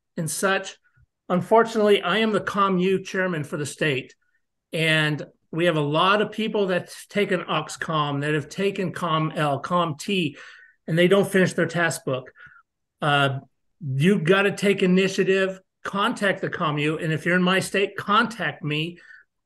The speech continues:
Let's get you into some actual exercises to meet those requirements of a task book. In other words, what I'm saying is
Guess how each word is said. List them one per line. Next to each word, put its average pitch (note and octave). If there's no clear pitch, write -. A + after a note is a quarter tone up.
Let's E3+
get F#3
you G3
into F3+
some E3+
actual E3
exercises F3
to E3
meet E3
those D#3
requirements D#3
of D3
a D3
task -
book. C3+
In F#3
other A3+
words, F3+
what E3
I'm F#3+
saying D#3+
is D3